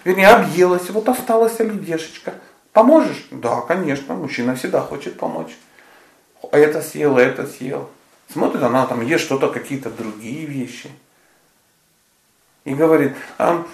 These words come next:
м, я твоя жена, ты мой любимый муж, я тебя люблю, я буду готовить для тебя то, что тебе хочется, но тебе я буду готовить то, что мне нравится». Ну, это, конечно. Какой же мужчина скажет: «Жари, что я...» Что, ну,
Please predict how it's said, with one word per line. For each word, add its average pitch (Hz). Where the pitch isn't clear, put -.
м, -
я 208
твоя 196
жена, 202
ты 208
мой 165
любимый 170
муж, 175
я 127
тебя 147
люблю, 151
я 127
буду 135
готовить 147
для 160
тебя 160
то, 175
что -
тебе 156
хочется, 156
но 123
тебе 131
я 107
буду 143
готовить 180
то, 160
что 202
мне 196
нравится». 165
Ну, 127
это, 107
конечно. 135
Какой -
же 127
мужчина 110
скажет: -
«Жари, 233
что -
я...» 156
Что, -
ну, 127